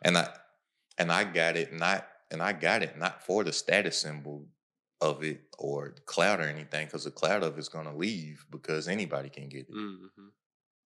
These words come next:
Speaker 1: I got it so I could stop getting them damn D Ms every single day. "Is this page you, bro? Is
Speaker 2: Right.
Speaker 1: this page yours? Is this you?"
Speaker 2: Right.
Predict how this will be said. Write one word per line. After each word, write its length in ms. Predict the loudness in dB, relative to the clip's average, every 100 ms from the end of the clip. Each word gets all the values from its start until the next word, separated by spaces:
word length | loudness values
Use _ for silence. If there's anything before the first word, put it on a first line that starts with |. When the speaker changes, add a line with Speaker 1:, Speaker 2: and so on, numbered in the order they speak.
| _ _ -2
Speaker 1:
I 120 | 0
got 300 | 4 2 4
it 100 | 0
so 160 | 2 2
I 80 |
could 180 | 0 -2
stop 360 | -2 -2 -4 -4
getting 260 | -2 -2
them 220 | -4 -6 -4
damn 340 | 0 0 -2
D 360 | -2 0 0 -2
Ms 220 | -2 0
every 200 | 0 0
single 240 | -4 -6 -2
day. 100 | -2
"Is 180 | 2 2
this 80 |
page 340 | 6 6 6 4
you, 180 | 2 2
bro? 320 | 2 2 4
Is 20 | 6
Speaker 2:
Right. 260 | 6 6 6
Speaker 1:
this 100 | 6
page 140 | 4
yours? 520 | 2 4 4 2 -4 -4
Is 160 | 0 4
this 180 | 6 8
you?" 240 | 8 8
Speaker 2:
Right. 180 | 2 -6